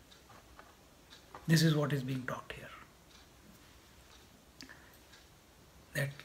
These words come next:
involvement and withdrawal. A common man who is identified with the body, he can only look that way only. <laughs> That Mahatma is also, uh, a body and he is also, uh, involved and he is also withdrawing.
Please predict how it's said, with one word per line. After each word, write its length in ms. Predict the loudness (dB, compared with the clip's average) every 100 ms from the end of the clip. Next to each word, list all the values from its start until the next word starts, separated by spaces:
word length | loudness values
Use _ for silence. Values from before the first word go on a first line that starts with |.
| -20 -20 -20 -20 -14 0
involvement 760 | 4 6 8 8 8 8 8
and 180 | 6 6
withdrawal. 320 | 6 6 2 0 -14 -16 -8
A 40 | 8
common 440 | 10 12 12 12
man 360 | 12 12 12 12
who 180 | 10
is 80 | 8
identified 640 | 8 8 8 6 10 10 10
with 160 | 8
the 60 | 10
body, 460 | 12 12 12 12 10 -4
he 140 | 10 12
can 200 | 12 10
only 280 | 12 12 12
look 280 | 12 12
that 240 | 12 12 12
way 120 | 12
only. 360 | 12 10 6 0 -4
<laughs> 120 | -2 0 -2 -10 -14 -18 4 12
That 360 | 12 12 10
Mahatma 400 | 12 12 12 12
is 120 | 12
also, 540 | 12 12 12 12 12 10 -8 -18 -20 -20 -18 -18 -16 -14 -8 -6 6
uh, 260 | 12 12 10 0 6
a 100 | 10
body 580 | 12 12 12 12 12 6 12
and 180 | 12
he 200 | 12 12
is 120 | 12 12
also, 480 | 12 12 12 12 4 2
uh, 80 | 4 6 10
involved 400 | 12 12 12 12
and 160 | 12 12
he 100 | 10
is 100 | 12
also 260 | 12 12 10
withdrawing. 540 | 10 8 4 2 -2